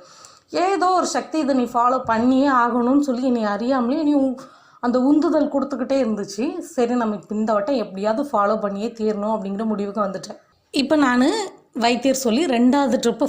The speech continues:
ஃபாலோ பண்றேன். ஃபர்ஸ்ட் நாள் ஸ்டார்ட் பண்ணியாச்சு, கேலண்டர்ல நோட் பண்ணி வச்சிட்டேன். இந்த வட்டம் நம்ம இதை விடவே கூடாதுன்னு சொல்லிட்டு நோட் பண்ணிட்டு ஃபாலோ பண்றேன். ஏன்னா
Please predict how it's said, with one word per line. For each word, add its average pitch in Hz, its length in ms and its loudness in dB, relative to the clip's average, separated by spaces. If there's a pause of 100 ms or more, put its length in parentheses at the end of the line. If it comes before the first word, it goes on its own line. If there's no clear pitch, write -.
ஃபாலோ 196 260 0
பண்றேன். 190 400 -2 (340)
ஃபர்ஸ்ட் 220 300 -4
நாள் 240 180 2
ஸ்டார்ட் 202 340 -2
பண்ணியாச்சு, 202 500 -2 (420)
கேலண்டர்ல 226 500 0
நோட் 208 240 0
பண்ணி 202 180 0
வச்சிட்டேன். - 320 -8 (260)
இந்த 202 260 -4
வட்டம் 190 220 -2
நம்ம 202 260 0
இதை 196 160 0
விடவே 190 460 -2
கூடாதுன்னு 180 400 -4
சொல்லிட்டு 170 440 -6 (600)
நோட் 226 220 0
பண்ணிட்டு 208 320 -2
ஃபாலோ 180 320 0
பண்றேன். 175 300 -4
ஏன்னா 220 160 -2